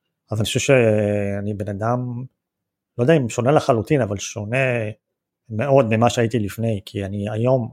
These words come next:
יכול להגיד על עצמי, אה, שאני הבן אדם הרבה יותר רגיש לעצמי ולסביבה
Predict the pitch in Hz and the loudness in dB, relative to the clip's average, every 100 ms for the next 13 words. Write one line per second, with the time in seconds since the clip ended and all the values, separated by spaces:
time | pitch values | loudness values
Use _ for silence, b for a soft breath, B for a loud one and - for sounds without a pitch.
0 | 135 - 117 113 113 104 - 139 139 139 | -12 -6 -2 -2 -2 -4 -8 -8 -6 -8
1 | _ b b _ _ 113 101 101 101 - | _ b b _ _ -2 0 2 0 0
2 | 110 110 - - - 110 113 120 107 101 | 0 0 -4 -14 -6 0 2 2 2 2
3 | 131 135 139 123 104 107 113 - - _ | 2 4 2 2 0 -2 -4 -6 -10 _
4 | _ _ _ _ _ - 113 - - 127 | _ _ _ _ _ 0 0 0 2 4
5 | 117 110 - 110 104 113 | 4 2 0 -2 0 0